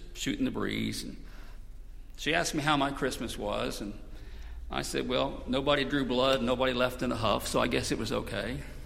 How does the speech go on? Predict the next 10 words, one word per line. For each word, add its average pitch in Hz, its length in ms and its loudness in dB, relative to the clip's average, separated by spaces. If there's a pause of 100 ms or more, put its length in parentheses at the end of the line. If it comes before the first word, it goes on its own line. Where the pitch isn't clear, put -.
(1500)
And - 80 -2
I 151 40 4
said, 160 180 2
"How 233 140 4
was 226 140 2
your - 100 0
Christmas?" - 680 2 (1400)
And 123 100 2
she 151 180 0
said, 120 500 0